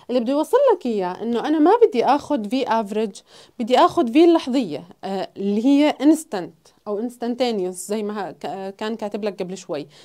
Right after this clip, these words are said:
ما بيهمني السرعة المتوسطة، ما بدي آخد رينج سرعة، بدي آخد بالضبط السرعة اللحظية. فبيحكي لك هو نفسه ميل المنحنى اللي أخدناه من شوية هو نفسه بيعطيك السرعة اللحظية عند لحظة ما.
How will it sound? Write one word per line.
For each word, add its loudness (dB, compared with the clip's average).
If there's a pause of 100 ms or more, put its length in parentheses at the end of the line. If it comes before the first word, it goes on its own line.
(160)
ما 2
بيهمني 6
السرعة -2
المتوسطة، -4 (320)
ما 4
بدي 2
آخد 0
رينج 0
سرعة، -6 (260)
بدي 2
آخد 0
بالضبط 0
السرعة -2
اللحظية. -4
فبيحكي -4
لك -8
هو -2
نفسه 0
ميل 2
المنحنى -2 (380)
اللي 0
أخدناه -2
من 2
شوية 0 (300)
هو 0
نفسه -6
بيعطيك -6
السرعة -4
اللحظية -4
عند -6
لحظة -6
ما. -8